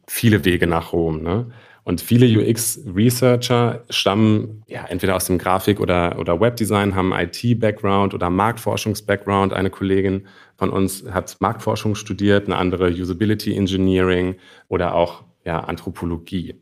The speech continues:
Das sind so die, die Klassiker, ne, neben Psychologie und Sozialforschung. Und wir sind im Team auch sehr divers in den Hintergründen, in der, in der Ausbildung, aber auch sehr divers im Wesen, in der Persönlichkeit. Und das ist für ein Team, für ein Research-Team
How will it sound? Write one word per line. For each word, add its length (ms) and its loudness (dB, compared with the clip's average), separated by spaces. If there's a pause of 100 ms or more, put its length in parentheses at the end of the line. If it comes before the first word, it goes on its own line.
Das 160 -4
sind 140 -2
so 80 -2
die, 240 -4
die 260 -8
Klassiker, 520 -6
ne, 200 2
neben 400 -2 (200)
Psychologie 520 -2
und 100 0
Sozialforschung. 960 -6 (100)
Und 120 -4
wir 120 2
sind 180 4
im 100 0
Team 240 -2
auch 240 -2
sehr 540 -2 (280)
divers 460 0
in 140 -6
den 100 -4
Hintergründen, 1040 -2
in 100 -6
der, 320 -4
in 100 -8
der 140 -8
Ausbildung, 600 -2
aber 280 0
auch 120 -4
sehr 180 -4
divers 420 -2
im 320 -4 (220)
Wesen, 400 2
in 80 -2
der 100 0
Persönlichkeit. 840 -4 (320)
Und 120 -2
das 160 2
ist 320 -2
für 100 2
ein 160 2
Team, 440 2
für 160 -6
ein 140 -2
Research-Team 840 -6